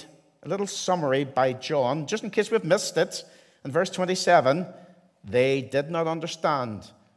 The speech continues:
that he was telling them about his Father. And then, so Jesus, in verse twenty, it says, "When you have lifted up the Son of Man, then you will know that I am the one I claim to be, and that I do nothing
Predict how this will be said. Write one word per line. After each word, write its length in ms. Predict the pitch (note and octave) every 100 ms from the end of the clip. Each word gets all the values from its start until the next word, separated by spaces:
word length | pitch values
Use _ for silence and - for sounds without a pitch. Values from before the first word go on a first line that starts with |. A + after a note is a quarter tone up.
| _
that 140 | G#2+
he 100 | G#2+
was 160 | A2 G#2
telling 500 | - A#2+ A2 A#2+ A2+
them 280 | A2 G#2+ G#2
about 500 | G#2+ G2+ G2 G2+ - - _ _ _ _ _ -
his 100 | G#2+
Father. 560 | - G#2 G#2+ G#2 F#2+ G#2+ - _ _ _
And 80 | C3+
then, 160 | D#3 C#3
so 220 | - E3
Jesus, 400 | B2 D#3 E3 D#3+
in 260 | - F3 D3+
verse 240 | E3+ E3+
twenty, 300 | - E3+ D#3
it 80 | D3
says, 220 | C3 A#2 - - -
"When 480 | C#3+ F#3 G#3+ G#3
you 240 | F#3+ G#3 F#3+
have 240 | G3 D#3+
lifted 380 | F#3 G#3+ G#3+ F3+
up 160 | G3 G3
the 80 |
Son 260 | F#3 - F#3+
of 140 | F3+
Man, 260 | D#3+ F3 D#3+
then 240 | E3 C4
you 160 | C#4 D4
will 140 | D4
know 320 | C4 C4 B3 F#3+
that 180 | G3
I 180 | F#3+ G3+
am 220 | G3 G3
the 80 | F3+
one 240 | E3 F#3 F3
I 120 | E3+
claim 300 | - E3 D#3
to 100 | D3
be, 320 | D3 D3 A#2+ -
and 100 | C3+
that 140 | B2+ B2
I 100 | B2
do 220 | G#2 C#3
nothing 460 | B2+ B2 B2 B2